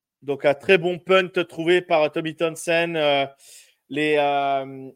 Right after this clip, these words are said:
les Dolphins vont repartir, euh, dans leur, euh, dans leur vingt yards. Donc, la défense de Miami s'est très bien ajustée sur le deuxième drive. Va falloir que la, la défense de Kansas City se réadapte à ça aussi.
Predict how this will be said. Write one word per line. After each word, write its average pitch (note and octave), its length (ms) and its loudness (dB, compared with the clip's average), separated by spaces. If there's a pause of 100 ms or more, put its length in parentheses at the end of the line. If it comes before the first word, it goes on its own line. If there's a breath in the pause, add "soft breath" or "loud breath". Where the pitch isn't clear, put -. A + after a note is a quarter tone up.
les D3 100 -8
Dolphins F3 480 0 (100)
vont D#3+ 140 -4
repartir, E3+ 540 0
euh, D#3 120 4
dans D3+ 140 0
leur, D#3 240 2
euh, D3+ 160 2
dans D#3 140 0
leur F3+ 160 4
vingt E3 120 0
yards. D3+ 420 2 (4000 soft breath)
Donc, D#3 240 0
la F3 100 4
défense F3 280 0
de F3 80 0
Miami F3 360 0
s'est E3 160 -10
très - 160 -6
bien F3+ 140 -2
ajustée F3+ 400 -4
sur F#3+ 160 -8
le D#3 100 2
deuxième D#3 360 -4
drive. E3 340 4
Va D#3+ 120 0
falloir D#3 300 -2
que - 80 -6
la, D3 380 2
la D3 100 0
défense E3 320 -8
de D#3+ 80 -6
Kansas E3+ 360 -8
City E3+ 320 -16
se - 120 -10
réadapte D#3+ 520 2
à D#3 60 -2
ça D#3+ 220 0
aussi. E3+ 540 -10